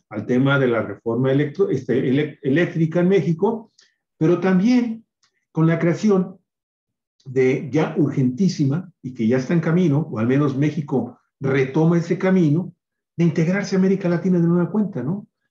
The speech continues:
Y, y, y, este, y ahora, eh, en algunas naciones, creo que Argentina,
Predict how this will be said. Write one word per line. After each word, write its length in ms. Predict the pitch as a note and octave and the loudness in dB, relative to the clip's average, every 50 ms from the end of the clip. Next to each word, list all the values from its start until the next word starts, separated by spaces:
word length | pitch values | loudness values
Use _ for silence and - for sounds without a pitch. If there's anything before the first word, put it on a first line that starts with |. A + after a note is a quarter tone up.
| _ _ _ _ - | _ _ _ _ -4
Y, 320 | - D3+ D3 C#3 - - - - | 0 0 0 0 -2 -6 -4 -2
y, 340 | D#3+ D3+ D#3 D#3+ E3+ - - | 0 2 2 2 0 0 0
y, 180 | D#3+ D#3 D#3 | 2 2 4
este, 380 | D3+ C#3+ C#3+ - - C#3+ D3 - | 2 2 0 -2 -2 -2 0 0
y 120 | F#3+ C#3+ C#3+ | 0 0 2
ahora, 640 | D3+ E3+ G3 G#3 F#3+ D#3+ D#3 D#3 D#3+ D#3+ - _ _ _ _ _ _ _ _ | 2 2 2 2 2 2 0 0 -2 -6 -10 _ _ _ _ _ _ _ _
eh, 300 | - C3+ B2+ B2+ B2+ B2+ - | -2 0 2 2 2 0 0
en 400 | C3+ B2+ B2+ B2+ B2+ B2+ B2+ - | 0 0 2 2 2 0 0 -2
algunas 420 | - C3 C#3 C3 D#3+ F#3+ G#3+ G#3+ G3+ | -2 -2 0 2 2 2 2 4 2
naciones, 920 | F#3 E3 - - - G3+ G3 F#3+ D#3+ D3 D3+ D3+ D3+ - - - _ _ _ _ _ - | 2 2 0 0 0 2 2 4 2 2 0 -2 -4 -8 -18 -20 _ _ _ _ _ -4
creo 160 | - B3 B3+ | 0 0 2
que 100 | C4 C4 | 2 2
Argentina, 720 | - - - D3+ B2+ - - F3+ F#3 F3 D3 C3+ C#3 | 0 0 0 0 -2 -2 0 0 2 2 2 2 0